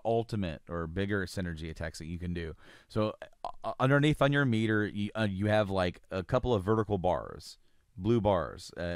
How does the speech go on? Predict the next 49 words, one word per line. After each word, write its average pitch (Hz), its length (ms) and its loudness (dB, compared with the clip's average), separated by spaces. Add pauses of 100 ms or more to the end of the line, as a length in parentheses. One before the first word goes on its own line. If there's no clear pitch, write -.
uh, 95 160 0
like, 90 220 -4
I, 98 160 -2
I'm 101 140 2
not 95 100 2
sure 101 100 -2
if 87 40 -4
there's 67 140 -10
four 101 200 0
or 95 60 2
five 78 300 -2
of 76 60 -8
them, 76 160 -8 (480)
but 98 180 -2
there's 92 180 -2
a 92 60 0
few 120 260 2
of 110 60 4
them 107 100 0
under 98 160 2
each 95 240 -2
one. 120 200 2
And 87 180 -4
h-, 90 60 -6 (100)
wh-, 104 140 -2
and 95 140 -2
how 113 140 0
you 127 260 0 (160)
unlock 101 480 0
the 87 100 -6
bigger 95 380 -2
synergy 104 420 -2
attack, 82 440 -4 (340)
you 95 120 0
have 101 220 4
to 131 80 -4
do 104 520 0
some 104 200 -2
of 95 140 -2
their 92 260 -2 (120)
other 98 200 0
abilities, 90 520 0 (180)
like 85 220 -4
Cloud 78 340 -2
Braver, 98 400 2
Focus 98 320 -4
Thrust, 92 380 -2
Triple 90 200 -4
Slash, 87 640 -2